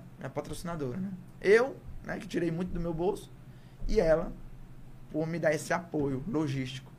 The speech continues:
E às vezes, às vezes ela me ajudou financeiramente também.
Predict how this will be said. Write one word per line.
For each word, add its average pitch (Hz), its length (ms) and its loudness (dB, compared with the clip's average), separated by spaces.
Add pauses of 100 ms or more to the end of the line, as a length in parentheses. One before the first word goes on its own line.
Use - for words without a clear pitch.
(1120)
E 156 100 4
às 175 200 6
vezes, 185 560 0
às 147 220 0
vezes 165 320 -4
ela 180 340 0 (200)
me 165 160 -4
ajudou 165 560 -2
financeiramente 180 640 -4
também. 196 300 -4